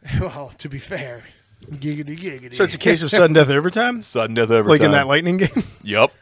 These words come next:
Speaker 1: <laughs> Lightning game? Who, did my wife talk to you
Speaker 2: No, that's
Speaker 1: about
Speaker 2: where the
Speaker 1: our
Speaker 2: ma-, that's where the man's
Speaker 1: <laughs> My wife,
Speaker 3: Lots
Speaker 1: wife
Speaker 3: of
Speaker 1: talked to
Speaker 3: golden
Speaker 1: you about what we did last night? She called it the Lightning game
Speaker 2: The
Speaker 1: as
Speaker 2: Lightning
Speaker 1: well.
Speaker 2: round.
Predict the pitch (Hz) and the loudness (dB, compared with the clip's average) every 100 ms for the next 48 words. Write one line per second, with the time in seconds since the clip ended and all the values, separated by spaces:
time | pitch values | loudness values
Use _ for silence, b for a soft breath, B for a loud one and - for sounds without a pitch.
0 | - - 202 - - _ - 175 190 247 | -18 -6 -6 -6 -12 _ -18 0 2 2
1 | 208 165 165 156 160 - 262 214 - - | 0 -2 -2 -2 -4 -4 -6 -6 -12 -8
2 | 190 214 233 233 - 180 185 311 381 160 | -4 -2 -4 -6 -8 -8 -8 -4 2 4
3 | - 208 196 196 214 226 226 240 233 233 | 6 6 4 4 0 0 0 0 2 4
4 | 214 262 - - 220 320 320 220 214 - | 6 4 2 2 4 6 6 6 4 0
5 | 185 135 175 202 202 208 - 220 202 202 | 4 8 6 6 6 6 6 4 2 2
6 | 196 196 165 175 185 220 214 240 254 294 | 2 -2 -6 -8 -4 -6 -6 -8 -10 -10
7 | - - 208 196 202 180 190 208 190 196 | -8 0 0 0 -6 -6 -8 -8 -10 -8
8 | 175 156 185 226 160 139 135 233 202 - | -4 -4 -2 0 0 0 -4 -8 -8 -8
9 | - - 226 | -12 -10 -14